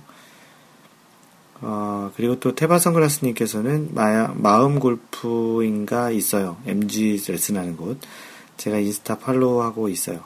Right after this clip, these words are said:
마-, 마골님이랑 같은 소속 아닌가 싶기도 하고. 예, 전혀 관계가 없고요. 참고로 마인드 골프가 어제부터 인스타그램을 시작을 했습니다.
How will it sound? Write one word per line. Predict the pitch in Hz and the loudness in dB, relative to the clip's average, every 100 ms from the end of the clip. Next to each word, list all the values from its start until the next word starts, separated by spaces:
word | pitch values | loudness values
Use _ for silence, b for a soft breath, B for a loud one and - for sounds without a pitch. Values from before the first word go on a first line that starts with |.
| - | -10
마-, | 107 98 98 | -6 -4 -2
마골님이랑 | 98 98 113 113 104 101 110 143 151 170 | -2 0 2 2 0 -2 -2 -2 -2 -4
같은 | - - 113 | -10 -6 -4
소속 | 107 131 - 107 | -4 -6 -6 -4
아닌가 | 85 95 92 87 | -4 -4 -4 -6
싶기도 | - - - | -6 -8 -8
하고. | 92 - 80 73 B B B B B - | -8 -10 -12 -14 B B B B B -12
예, | 98 87 | -10 -10
전혀 | 95 90 87 | -10 -10 -10
관계가 | 90 90 101 104 | -10 -8 -6 -2
없고요. | 113 - 135 156 147 B B B B B B | -4 -2 0 0 -2 B B B B B B
참고로 | - 151 156 | -2 4 6
마인드 | 131 110 127 | 8 6 6
골프가 | 131 131 117 104 120 | 4 2 -2 0 0
어제부터 | 104 104 117 113 107 - 131 | 0 2 2 2 -4 -6 -2
인스타그램을 | 135 117 117 - 127 113 104 92 92 | 0 -2 -2 -4 -2 0 0 0 -4
시작을 | 85 - 110 101 92 95 | -6 -6 -4 -4 -6 -4
했습니다. | 104 - 101 87 | -4 -4 -4 -6